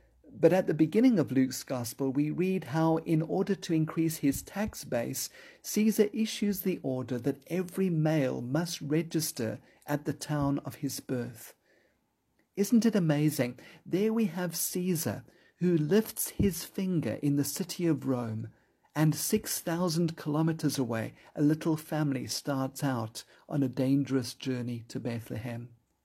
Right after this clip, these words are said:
This passage reminds us that this little family are subject to powers that are far mightier than they are. But in fact, those great powers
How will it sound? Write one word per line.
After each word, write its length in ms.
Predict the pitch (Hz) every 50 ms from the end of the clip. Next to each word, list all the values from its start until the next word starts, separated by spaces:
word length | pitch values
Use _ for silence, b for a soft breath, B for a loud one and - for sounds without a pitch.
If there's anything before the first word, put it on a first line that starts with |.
| _ _ _ _ _ _ _ _ b b b b b b b b b b b b b b b _ _ -
This 180 | - 160 151 -
passage 400 | - 151 151 151 156 156 127 -
reminds 560 | 143 131 131 135 135 147 160 170 160 135 110
us 320 | 117 110 110 110 - -
that 340 | - - 139 131 131 - 143
this 240 | 143 151 151 - -
little 280 | 151 143 - 147 139 139
family 560 | - - 156 143 151 151 139 117 110 110 107 -
are 140 | 123 127 120
subject 720 | - - - - 151 147 135 - 160 143 143 147 - -
to 80 | - 131
powers 720 | 117 - - - 143 151 151 151 147 151 147 135 - -
that 160 | - 131 127
are 100 | 120 117
far 440 | 110 - - - 170 160 160 165 160
mightier 580 | 147 135 135 139 147 147 - - - 143 131
than 280 | 117 107 139 131 131 120
they 280 | 123 131 131 131 139 135
are. 380 | - 113 107 107 101 107 107 b b b b b b b b b b b b b b b b b -
But 100 | - 160
in 160 | 175 175 170
fact, 500 | 160 - 208 202 208 190 - 131 131 127
those 440 | 139 151 175 196 226 226 208 165 -
great 520 | - - 170 185 190 196 190 - - -
powers 760 | - - - 165 180 180 151 127 113 113 117 113 110 - -